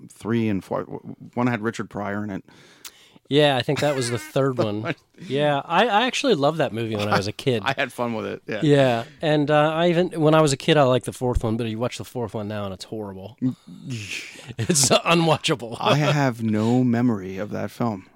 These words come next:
Speaker 2: <laughs>
Speaker 1: I know I saw
Speaker 2: That's
Speaker 1: it.
Speaker 2: a good thing.
Speaker 1: I, and speaking of, oh yeah, I ran into, uh, a-, another millennial argument. Sorry, guys, I know you're out there and girls, but,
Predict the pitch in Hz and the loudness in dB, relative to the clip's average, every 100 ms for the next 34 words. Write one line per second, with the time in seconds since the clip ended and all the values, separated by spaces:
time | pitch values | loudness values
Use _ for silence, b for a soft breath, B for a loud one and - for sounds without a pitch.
0 | - - 151 - 143 113 120 147 110 - | -10 -6 -4 0 0 4 4 4 2 2
1 | 113 120 87 120 131 - 120 110 110 - | 2 2 0 -2 -2 -2 -6 -6 -8 -12
2 | B B B _ - 120 117 110 - 123 | B B B _ -16 -12 -10 -10 -6 -6
3 | - 160 135 107 104 123 127 117 110 117 | -2 0 0 2 4 6 6 6 4 2
4 | 120 135 127 - 113 110 107 107 107 101 | 2 2 0 -4 -6 -4 -4 -8 -10 -8
5 | 113 107 104 104 113 107 98 101 98 98 | -6 -4 -4 -2 0 0 0 -2 -4 -6
6 | 98 92 95 - - 120 107 101 98 95 | -6 -8 -12 -8 0 2 2 0 -2 -4
7 | 101 104 104 98 98 98 104 101 170 123 | -4 -4 -4 -6 -6 -6 -4 -6 -6 -8
8 | 101 104 | -8 -8